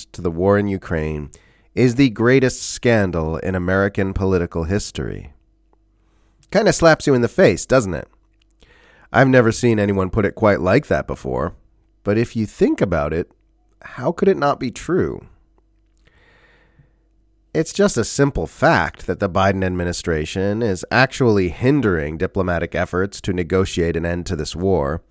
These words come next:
and that it has refused to provide Ukraine with any kind of diplomatic negotiating power regarding the possible rollback of sanctions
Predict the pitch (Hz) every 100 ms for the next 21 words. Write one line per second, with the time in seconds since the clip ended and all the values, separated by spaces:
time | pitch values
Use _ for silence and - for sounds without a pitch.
0 | - _ _ _ - 139 151 147 135 135
1 | 135 131 147 139 135 110 - - 107 101
2 | 104 104 98 95 117 101 95 95 98 120
3 | 110 120 113 101 85 107 - 95 92 92
4 | 92 85 101 113 - 92 80 76 - 67
5 | 71 69 78 85 92 95 92 87 98 87
6 | 90 87 85 98 104 85 78 71 78 -
7 | 101 101 104 - 62 62 -